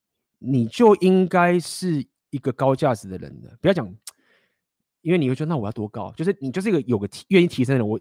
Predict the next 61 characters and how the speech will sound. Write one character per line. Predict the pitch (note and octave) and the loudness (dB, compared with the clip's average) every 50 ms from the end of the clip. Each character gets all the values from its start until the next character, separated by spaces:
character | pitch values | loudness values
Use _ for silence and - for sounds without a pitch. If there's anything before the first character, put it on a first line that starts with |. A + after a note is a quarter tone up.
| _ | _
我 | - A2+ | -6 -8
频 | A2+ - B2 | -6 -4 -2
道 | D#3 F#3+ | -2 -2
讲 | - C3 | -2 -2
那 | A#2+ | -4
么 | C#3 C3+ | -6 -6
久， | A2 | -6
告 | A2 C3+ | -6 -8
诉 | A#2+ B2 | -8 -8
你， | A2 | -10
你 | G2 | -12
就 | G2+ C#3 | -8 -6
是 | D3+ | -4
要 | D#3 | -4
先 | C#3+ - C#3 C#3 | -4 -4 -6 -8
提 | C3+ - A2+ G#2 | -8 -10 -10 -12
升 | G#2 G#2+ | -10 -10
就 | G#2+ | -12
对 | G#2 - A2 G2 | -12 -10 -12 -12
了。 | D#2+ F#2 | -10 -8
无 | F#2 A#2+ | -6 -4
论 | D3 E3+ | -4 -4
你 | C#3+ A2 | -4 -4
现 | G2 - C3 | -6 -6 -6
在 | C3+ | -6
什 | B2+ - | -8 -8
么 | G#2 F2 | -12 -16
情 | - - F#2+ F2+ | -16 -16 -16 -16
形， | - - F2 | -16 -14 -14
你 | G#2 | -12
就 | G#2 | -10
是 | B2+ C#3 | -8 -8
要 | C#3 | -8
先 | C3 D3 | -6 -8
有 | A2 | -10
个 | F2 F2+ | -10 -10
价 | - A#2 G#2 F#2+ | -10 -10 -10 -10
值， | F#2 - - | -12 -16 -20
你 | F#2+ | -18
就 | - - | -16 -14
是 | A#2+ C3 | -10 -8
要 | C#3+ C3+ | -8 -8
先 | B2 - C3+ C3+ C3 | -8 -8 -10 -10 -8
愿 | C3+ C3 C3 | -6 -6 -6
意 | C3 B2+ - _ _ _ | -6 -8 -12 _ _ _
健 | - G3+ D3+ C3+ | 2 2 2 2
身 | D3+ D#3+ | 2 0
什 | C3+ | 0
么 | A2 | 2
都 | A2+ C#3+ D#3 | 4 4 6
好。 | D3 B2 - - _ _ _ _ _ _ _ _ _ _ _ _ _ _ _ | 4 4 0 -2 _ _ _ _ _ _ _ _ _ _ _ _ _ _ _
没 | - E3+ A3+ | 2 4 6
有 | A3+ | 6
这 | G3 A3 | 6 6
个， | G#3 G#3 | 6 6
我 | E3 | 6
没 | C#3 D3+ | 6 6
办 | F#3 | 6
法 | F3+ C#3+ | 4 4
帮 | C#3 C#3+ D3 D3+ | 4 2 0 0
你， | C#3+ A2 - | -4 -8 -12